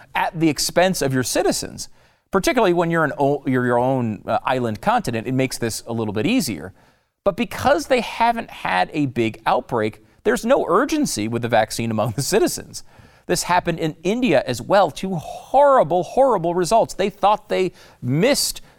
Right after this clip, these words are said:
out on covid. Maybe they were doing something that, maybe the, they actually believe maybe the Indian people, the genetics, made them resistant to it.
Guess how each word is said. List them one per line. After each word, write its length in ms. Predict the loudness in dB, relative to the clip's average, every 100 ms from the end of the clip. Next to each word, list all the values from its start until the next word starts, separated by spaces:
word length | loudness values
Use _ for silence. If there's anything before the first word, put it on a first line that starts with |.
| _ -2
out 240 | 0 4
on 160 | 2 2
covid. 320 | -2 -2 -2
Maybe 220 | 0 0
they 100 | 2
were 100 | 2
doing 240 | 0 -2 -2
something 300 | -2 -2 0
that, 200 | 0 -2 -18 -8
maybe 280 | -2 0 0
the, 240 | 0 -4 -6
they 220 | 0 2
actually 340 | 2 -2 -4
believe 280 | 0 0 0
maybe 220 | 0 0
the 160 | 0 0
Indian 360 | 0 0 -2 -2
people, 380 | -4 -2 0
the 140 | 0 -2
genetics, 540 | -2 0 2 0 -4
made 220 | -2 0
them 220 | 0 0 0
resistant 640 | 0 0 -2 -6 -8 -10
to 200 | -10 -10
it. 120 | -12